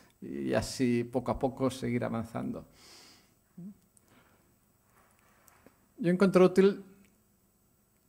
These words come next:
hacer una llamada de atención sobre lo que no es ciencia. Aquí tomo las, eh, palabras de Mario Bunge, un filósofo,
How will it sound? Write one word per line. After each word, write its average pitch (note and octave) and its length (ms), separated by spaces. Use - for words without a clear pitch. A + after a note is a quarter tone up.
hacer D#3 320
una D#3 140
llamada C#3+ 260
de C#3 60
atención D#3+ 560
sobre C3 260
lo B2 100
que C3 120
no C3+ 120
es - 140
ciencia. - 460
Aquí C3+ 220
tomo F3 500
las, B2 760
eh, A2+ 440
palabras B2+ 560
de A2+ 420
Mario B2 220
Bunge, D3+ 280
un C#3 120
filósofo, A#2+ 680